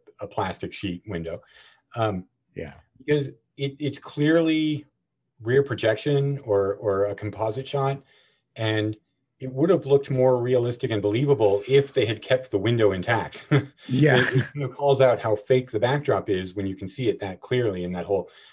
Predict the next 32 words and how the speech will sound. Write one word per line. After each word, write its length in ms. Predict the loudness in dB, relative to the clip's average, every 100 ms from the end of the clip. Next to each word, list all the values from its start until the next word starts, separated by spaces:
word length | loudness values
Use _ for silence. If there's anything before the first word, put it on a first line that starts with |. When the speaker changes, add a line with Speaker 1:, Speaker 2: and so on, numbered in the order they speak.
| 0
Speaker 1:
But 100 | 2
it 100 | 4
is 160 | 4 4
a 120 | 2
hole 340 | 2 2 2
between 400 | 0 -2 -2 0
them 240 | -2 -6 -10 _ _ _ -20 _ _ -2
that 240 | -2 -2 -8 _ _ _ _
it, 200 | -12 -12 _ _ _ _ _ -20 -10
that 220 | 0 4
also 320 | 6 4 4 0
seems 360 | 2 0 -2
pretty, 360 | -2 2 2 4
like, 180 | 2 2
ripe 400 | 2 4 4 2
for 180 | -6 -4
metaphorical 600 | -2 0 0 0 0 -4
meaning, 420 | -2 -4 -6 -8
that 120 | -4
they, 200 | -2 -2
they 160 | -2 0
both 300 | 2 4 4
act, 380 | 0 -2 _ -16 -16 -20 -10
they 120 | 0
are 100 | 0
both, 360 | 2 2 2 2
like, 240 | 0 -2 _
party 400 | 0 2 2 0
to 120 | 0 2
the 160 | 2
accidental 640 | 2 -4 -6 -4 -2 -2
death 320 | 0 0 0